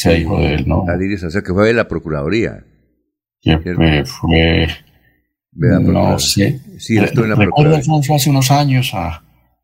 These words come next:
Speaker 1: eh, le secuestraron unos hijos, unos hijos gemelos, ¿recuerda usted?
Speaker 2: Sí, pero no recuerdo. Vamos a ver si hay, hay algún oyente nos, nos da información sobre ese Salcedo. En todo caso, eh, y el asunto, doctor,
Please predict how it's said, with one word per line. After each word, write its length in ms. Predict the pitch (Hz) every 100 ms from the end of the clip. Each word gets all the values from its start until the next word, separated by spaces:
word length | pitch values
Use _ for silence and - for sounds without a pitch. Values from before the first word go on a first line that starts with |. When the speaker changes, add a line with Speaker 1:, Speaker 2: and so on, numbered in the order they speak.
| _ _ -
Speaker 1:
eh, 220 | 82 82
le 80 | 85
secuestraron 640 | 85 98 104 - 127 127 139
unos 320 | 139 143 135
hijos, 460 | 220 - 82 78 -
unos 160 | 95 104
hijos 160 | 95
gemelos, 480 | 101 87 104 101 80
¿recuerda 360 | 80 - 80 82
usted? 240 | - 117 - _ _
Speaker 2:
Sí, 220 | - 107
pero 220 | - 87 87
no 120 | 98
recuerdo. 640 | 101 101 101 90 92 78 -
Vamos 240 | 80 85 85
a 40 |
ver 80 | 78
si 140 | 92
hay, 160 | 90 87 -
hay 140 | 92
algún 240 | 90 87
oyente 380 | 95 85 85 92
nos, 240 | 82 76 _ _ _ _ -
nos 220 | 80 80
da 100 | 98
información 560 | 95 92 87 82 95 87
sobre 320 | 92 78 78
ese 160 | 80
Salcedo. 560 | 82 78 71 82 62 55 78
En 80 |
todo 240 | 76 147 160
caso, 440 | 151 117 117 113 - _ _ _ _ _ _ -
eh, 340 | 90 90 87 - 98
y 160 | 120 113
el 60 | 104
asunto, 360 | 101 170 170 170
doctor, 500 | 123 139 160 180